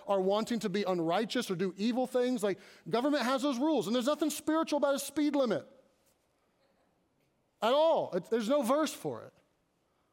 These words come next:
But it is a system that God has designed. And every one of those,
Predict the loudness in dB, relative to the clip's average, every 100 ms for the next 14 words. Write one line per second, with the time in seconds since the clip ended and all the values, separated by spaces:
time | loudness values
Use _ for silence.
0 | _ _ _ _ -8 -2 0 0 -2 -4
1 | -2 -2 -2 -2 0 0 -2 -2 -4 -2
2 | -2 -4 -12 -20 _ _ -20 -6 -2 0
3 | 0 2 0 2 2 2 0 -2 -6 -8
4 | -12 -18 -18 -20